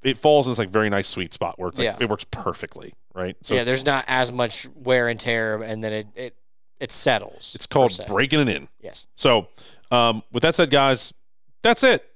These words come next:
Speaker 1: That's the CartMate Pro. I can't believe we just talked an hour and twenty-one minutes
Speaker 2: It
Speaker 1: about
Speaker 2: really
Speaker 1: the CartMate
Speaker 2: didn't
Speaker 1: Pro.
Speaker 2: feel like it.
Speaker 1: It didn't, because it's, it's, there's so much to it, but then it's so simple at the same time. We're just trying to explain to you the view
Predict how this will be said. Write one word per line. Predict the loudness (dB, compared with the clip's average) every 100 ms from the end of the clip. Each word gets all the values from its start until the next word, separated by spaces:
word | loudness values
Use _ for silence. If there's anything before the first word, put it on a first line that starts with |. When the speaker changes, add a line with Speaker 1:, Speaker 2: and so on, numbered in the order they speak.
| -2
Speaker 1:
That's | 0 2
the | 0
CartMate | 0 0 2
Pro. | 4 4
I | 4
can't | 0 0
believe | 2 2
we | 0
just | -2 -2
talked | 2 4 4 0
an | -10 -4
hour | -2 0 -2
and | -4 -10
twenty-one | -6 -4 -4 -6
minutes | -6 -4
Speaker 2:
It |
Speaker 1:
about | 0
Speaker 2:
really | 0
Speaker 1:
the | 0
CartMate |
Speaker 2:
didn't | -6
Speaker 1:
Pro. | -8
Speaker 2:
feel | -10
like | -12
it. | -14 -18 -20 -10
Speaker 1:
It | -2
didn't, | 0 0 -6 -10
because | -4 0 0
it's, | 0 0
it's, | -2 -2 -10 -18 -20 -20 -20 -20 -12
there's | -6
so | 2 4
much | 4 0 -4
to | 0 4
it, | 4 2 -6 -10
but | -2
then | 0 0
it's | -2
so | 0 0
simple | 0 -2 -2 0 -4
at |
the | -2
same | -4 -2
time. | -2 -2
We're | -2
just | -6
trying | -2 -4
to |
explain | -2 -6 -6 -4 -4
to |
you | -8
the | -10
view | -8 -6 -6 -10